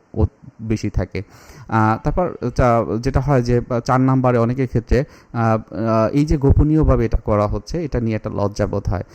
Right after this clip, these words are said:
আহ, হয়তো অনেকেরা জেনে যাবে, আর জেন-, জানলে আমাকে কী ভাবছে,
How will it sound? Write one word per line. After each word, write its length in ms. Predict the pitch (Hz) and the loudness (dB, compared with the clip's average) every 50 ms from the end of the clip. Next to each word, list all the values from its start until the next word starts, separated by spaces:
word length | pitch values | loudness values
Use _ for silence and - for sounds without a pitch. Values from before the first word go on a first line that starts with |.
| - - - - - | -20 -20 -20 -14 -8
আহ, 380 | 113 110 101 98 101 - - | -6 -4 -2 -2 -2 -2 0
হয়তো 200 | 123 120 - 135 | 0 0 2 0
অনেকেরা 320 | 123 117 117 113 113 120 110 | 0 0 0 0 0 -2 -2
জেনে 260 | 107 113 110 110 107 | 0 2 2 2 2
যাবে, 420 | 104 107 101 104 104 101 98 117 - | 2 0 0 0 0 -2 -2 -4 -8
আর 140 | - 95 110 | -10 -8 -6
জেন-, 340 | 107 113 113 117 117 110 110 | -4 -4 -4 -4 -4 -4 -2
জানলে 340 | 117 110 113 113 110 113 | -2 0 0 0 0 0
আমাকে 300 | 110 107 107 107 - 123 | 0 0 -2 -2 -4 -6
কী 160 | 117 - 147 127 | -4 -4 -2 0
ভাবছে, 460 | - 107 95 - - - 104 98 | 2 0 0 -2 -4 -4 -4 -6